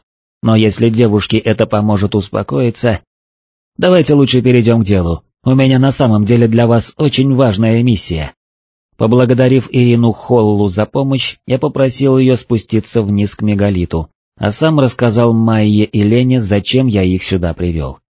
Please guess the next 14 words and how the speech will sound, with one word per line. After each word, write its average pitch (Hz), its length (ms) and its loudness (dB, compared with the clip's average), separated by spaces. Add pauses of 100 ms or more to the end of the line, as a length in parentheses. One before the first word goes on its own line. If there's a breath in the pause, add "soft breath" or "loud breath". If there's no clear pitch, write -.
(380)
Если 87 280 -2
коротко, 123 560 0 (280)
то 139 220 0
новая 120 460 2
легенда 123 560 2
выглядела 113 560 0
примерно 95 480 -2
так. - 320 -8 (480)
Появились 135 560 2
новички-маги, 98 1000 -2 (300)
я 135 220 2
оценил 117 380 2
их 95 100 0
способности 135 800 -2